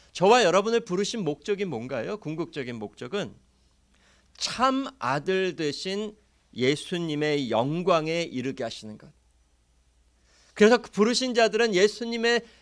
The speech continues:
영광을 닮아가다가 완전한 영광에까지 다 이르게 하신다는 거예요.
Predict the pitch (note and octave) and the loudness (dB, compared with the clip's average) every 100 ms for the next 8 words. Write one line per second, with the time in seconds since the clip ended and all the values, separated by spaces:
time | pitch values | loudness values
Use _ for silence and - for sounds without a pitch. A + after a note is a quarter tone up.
0 | - E3 A3 A#3+ A#3+ A#3 C#3+ F3+ G#3 F#3+ | 2 4 4 2 2 0 0 0 0 0
1 | F3+ F3 E3 G#3+ G#3+ - - C#3+ F3+ A#3+ | -2 -2 -2 -2 -4 -14 -2 4 4 2
2 | B3 B3+ B3+ G#3 C#3 D#3+ F3 F3 E3+ E3+ | 2 2 2 0 0 0 -4 -4 -4 -6
3 | D#3 C#3+ F3 E3+ - A#2 C#3 C#3+ _ B2+ | -6 -6 -8 -12 -6 -4 -4 -6 _ -8
4 | C3 C3 A#2 B2 - - C#3+ A2+ G2+ G2+ | -6 -6 -8 -12 -12 -14 -12 -12 -14 -16
5 | - D#3 | -20 -20